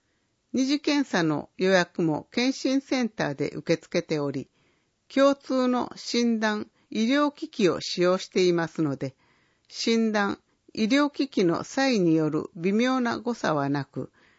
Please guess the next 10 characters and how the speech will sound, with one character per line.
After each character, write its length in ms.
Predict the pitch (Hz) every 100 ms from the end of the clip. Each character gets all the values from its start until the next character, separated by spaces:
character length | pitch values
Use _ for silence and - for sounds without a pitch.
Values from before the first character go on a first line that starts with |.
| _ _ _ _
異 160 | 220 214
常 240 | 269 277
所 200 | 269 285
見 340 | - 208 165
に 120 | 147 151
的 280 | 175 -
を 160 | 247 240
絞 300 | - 226 185
っ 80 | 139 _
た 200 | 131 127